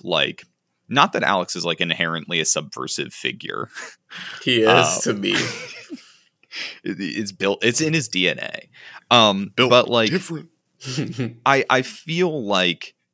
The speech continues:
Speaker 1: there is something really, really sweet in the reasons why Frozen chooses to buck the traditional Disney princess trend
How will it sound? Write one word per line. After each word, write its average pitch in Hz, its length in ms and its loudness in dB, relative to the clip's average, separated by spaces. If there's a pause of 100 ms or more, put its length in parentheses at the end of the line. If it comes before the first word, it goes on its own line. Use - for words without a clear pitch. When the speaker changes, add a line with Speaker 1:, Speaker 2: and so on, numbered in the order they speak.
Speaker 1:
there 95 240 0
is 92 100 2
something 90 580 -2 (120)
really, 90 240 -4
really 82 340 -6
sweet - 680 -2 (100)
in 95 160 -4
the 82 100 -4
reasons 85 600 -4
why 76 400 0
Frozen 76 500 -4
chooses 76 680 -4
to 82 140 -8
buck - 320 -6
the 85 100 -6
traditional 76 540 -10
Disney - 320 -10
princess - 500 -8
trend 67 500 -6